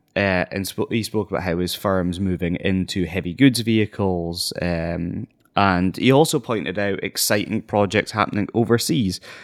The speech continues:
Namely, I believe a ferry, a hydrogen-powered ferry is coming to Norway, I believe. Uh, I think that was right. And, uh, this one I definitely know was right, was there's a train coming to Germany that's entirely powered by hydrogen as well.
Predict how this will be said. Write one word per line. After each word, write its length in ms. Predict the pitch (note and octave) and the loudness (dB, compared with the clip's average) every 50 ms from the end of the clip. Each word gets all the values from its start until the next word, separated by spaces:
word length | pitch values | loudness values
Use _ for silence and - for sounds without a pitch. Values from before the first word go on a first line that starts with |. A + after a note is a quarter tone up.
| - - _ _ | -20 -20 _ _
Namely, 480 | B2 C#3+ D3 D3 C#3 C3+ B2+ B2+ A#2+ D#2+ | 6 8 8 10 8 8 8 8 6 6
I 60 | G2+ | 6
believe 360 | F#2+ A2 A2+ A#2+ A2+ A2 - - | 4 4 4 6 4 4 4 2
a 200 | - G#2+ G#2+ G#2 | 4 4 4 2
ferry, 600 | - - - B2+ B2 C3 C#3 C#3 C3 G#2+ E2+ - - | 0 -2 2 4 4 6 6 4 4 2 2 0 -2
a 140 | C#2+ F#2 G#2 | -2 -4 0
hydrogen-powered 680 | - C3 C3 B2 B2 A2+ A#2+ A2 A2+ G#2+ G#2 G#2 G2 | 2 2 2 2 0 0 0 0 2 2 2 2 0
ferry 460 | - - - G#2 A#2 A#2 G#2 F2+ F2 | -2 -2 0 0 2 2 2 2 0
is 160 | - D#2 - - | 0 -2 -4 -2
coming 380 | - G2 F2+ F#2 F#2 F#2+ F#2 | -2 0 0 2 0 0 -2
to 200 | - - F#2+ F#2 | -2 -4 -4 -2
Norway, 640 | F2+ F#2+ G2 G#2 A#2+ C3+ D3+ D#3 F3+ G3+ G3+ F#3+ F#3 | -2 0 2 4 4 4 4 4 4 2 2 0 0
I 40 | |
believe. 380 | F#3 G3+ G3+ G#3 G#3 G#3+ - - - - | 0 0 2 2 2 0 -2 -6 -4 0
Uh, 240 | C#3+ D3+ D#3 D3+ | 2 2 4 4
I 40 | C#3+ | 2
think 160 | C3 B2 - | 2 0 2
that 120 | - G#2+ - | 0 0 0
was 140 | - A2+ C#3 | 0 0 2
right. 220 | D3+ D#3+ D#3 - - - | 2 2 2 0 -2 2
And, 560 | A#2+ B2+ C3 C3 C#3 C#3 C3+ C3+ C#3+ B2+ A#2 - - _ _ _ _ _ _ - | 4 6 8 8 8 8 6 6 4 4 2 -2 -6 _ _ _ _ _ _ 4
uh, 260 | A#2 A#2+ A#2+ A2+ F2+ | 6 8 8 6 6
this 220 | A#2+ B2 C#3+ - | 4 2 2 4
one 200 | - A#2 A2 G2 | 4 4 4 4
I 140 | - G2 G2+ | 2 0 0
definitely 460 | F#2+ - A#2+ B2 B2 - F#2+ - - | 2 2 2 2 2 0 -4 -4 -4
know 140 | G2 F2+ F2+ | -4 -4 -4
was 180 | F2+ F#2+ F#2+ F#2+ | -4 -4 0 2
right, 240 | A2 A2 A2+ E2+ | 4 4 4 4
was 200 | - G#2+ A2 - - - - - - - - _ _ - | 2 0 0 0 -4 -12 -14 -16 -18 -20 -20 _ _ 2
there's 180 | B2+ C3+ B2 C3+ | 4 4 6 8
a 180 | C3+ C3 B2+ - | 6 6 6 4
train 520 | - - - D3+ E3 E3 C#3 A#2 G#2 G2 | 0 0 4 6 8 8 8 8 6 4
coming 320 | - A2 G#2 G2 G#2 G2+ F#2 | 2 2 2 2 2 0 0
to 120 | - G#2+ | -2 -6
Germany 580 | G#2 F#2+ - A2+ A#2 B2+ B2 A2 G2 F2 D#2+ E2 | -4 0 2 4 6 6 6 4 2 0 -2 -4
that's 220 | - - - - | -6 -8 -6 -8
entirely 420 | F#2+ - - F2+ F2 F2 E2+ F2 F2 | -8 -6 -4 -4 -2 -2 -2 -4 -6
powered 320 | - - - - G2+ - | -6 -6 -6 -6 -6 -6
by 80 | - - | -8 -8
hydrogen 560 | - - - - - - - - - - - | -6 -6 -6 -6 -6 -8 -12 -14 -12 -12 -12
as 120 | - - - | -14 -12 -10
well. 400 | - - - - - A2+ - | -10 -10 -10 -12 -12 -14 -18